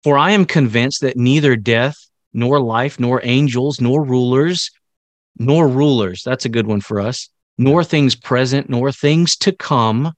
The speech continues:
nor powers, nor height, nor depth, nor any other created thing."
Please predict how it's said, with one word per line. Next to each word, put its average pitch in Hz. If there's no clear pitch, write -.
nor 135
powers, 127
nor 107
height, 143
nor 107
depth, 123
nor 107
any 180
other 147
created 123
thing." 98